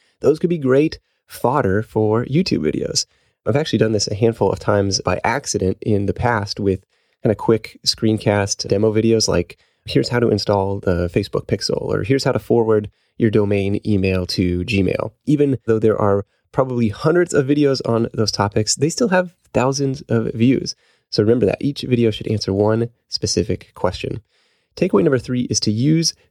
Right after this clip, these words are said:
the suggested search and keyword research tools like TubeBuddy to prioritize what videos to make. In Meredith's case, it wasn't that other moms were specifically looking for the stated purpose of her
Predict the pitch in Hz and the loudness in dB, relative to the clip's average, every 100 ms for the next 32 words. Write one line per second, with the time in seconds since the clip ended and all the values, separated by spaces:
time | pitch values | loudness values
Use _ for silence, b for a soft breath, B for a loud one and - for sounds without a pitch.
0 | - 117 107 107 - - 101 107 120 135 | -4 0 0 0 0 0 0 2 0 2
1 | 143 135 135 - - 107 104 - - - | 0 0 -2 -4 0 0 0 -4 -10 -4
2 | 110 101 - 123 117 107 - 117 165 110 | -2 0 2 2 2 0 -2 -2 0 0
3 | 104 - 101 101 - 101 101 - - 165 | -2 -2 -2 -2 0 -2 -2 -2 0 0
4 | 127 113 107 107 113 _ _ _ _ _ | 0 0 2 2 0 _ _ _ _ _
5 | - 113 104 - 117 123 120 120 123 151 | -2 2 2 2 0 2 -2 0 0 2
6 | 202 - - 50 - - _ _ _ 123 | -2 -4 -6 -6 -8 -14 _ _ _ 0
7 | 117 113 120 127 180 156 - 101 104 - | 0 0 0 2 2 -2 -2 -2 -2 -8
8 | _ _ _ _ _ 131 123 180 220 247 | _ _ _ _ _ 0 2 2 2 0
9 | - _ - 131 135 139 143 131 127 117 | -4 _ -6 0 2 2 2 0 0 -2
10 | 110 - 113 147 156 151 131 120 123 117 | -2 -2 0 0 0 0 2 2 0 -2
11 | 104 - 110 107 104 104 - _ _ _ | -2 0 2 2 2 0 -6 _ _ _
12 | 143 117 - 120 120 107 - 107 104 - | -2 0 2 2 2 0 0 0 0 -2
13 | - - 110 101 101 95 | -8 -2 -2 0 2 2